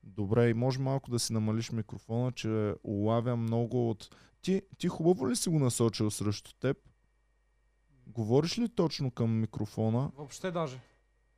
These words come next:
Speaker 1: Чакай да... я ми покажи на коя част от него говориш, защото имам чувството, че говориш на много грешна част от него.
Speaker 2: Ами аз по принцип
Speaker 1: А,
Speaker 2: говоря
Speaker 1: е така.
Speaker 2: ето така.
Speaker 1: Добре,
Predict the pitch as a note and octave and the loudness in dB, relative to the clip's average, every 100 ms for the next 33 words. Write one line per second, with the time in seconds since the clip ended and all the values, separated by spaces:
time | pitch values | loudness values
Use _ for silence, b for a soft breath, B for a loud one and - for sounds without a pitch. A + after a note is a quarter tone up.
0 | _ _ _ _ _ _ - - - A#2+ | _ _ _ _ _ _ -20 -6 -2 0
1 | - A2+ A2 - _ G#2 A#2 B2 D#3 E3 | 0 -2 -2 -4 _ -2 0 2 2 -2
2 | - - C#3+ C3 C#3 - B2 A#2 A#2 A#2 | -4 -4 -2 0 -4 -4 -6 -6 -4 -2
3 | A#2 A2+ A#2 A2 - - G#2+ G#2 F#2+ F2+ | -2 0 -2 -2 -6 -8 -2 -2 -2 -4
4 | F#2 A2 - A#2+ - B2 B2 - A#2 - | -4 -4 -4 -6 -4 -4 -4 -4 -8 -10
5 | A#2+ - G#2+ G2+ A2+ A2+ A2 G#2+ A2 A2 | -10 -8 -6 -4 -4 -4 -4 -2 -2 -2
6 | G2+ G#2 G2+ G2 F#2 - F#2+ - _ - | -2 -4 -4 -8 -8 -6 -8 -10 _ -12
7 | F2+ B2 A#2+ B2+ C3 D3+ - E3 - F3 | -6 -2 0 0 0 0 6 6 4 2
8 | A2+ B2 B2 C3 C#3 D#3+ E3 E3 E3 A2 | 4 4 2 -2 -2 0 0 -2 -4 -8
9 | A#2 D3 D3+ C#3+ - C#3+ B2 _ _ _ | -10 -18 -18 -18 -14 -14 -14 _ _ _
10 | _ _ G2 A2 G2+ C3 B2 | _ _ -4 2 6 8 8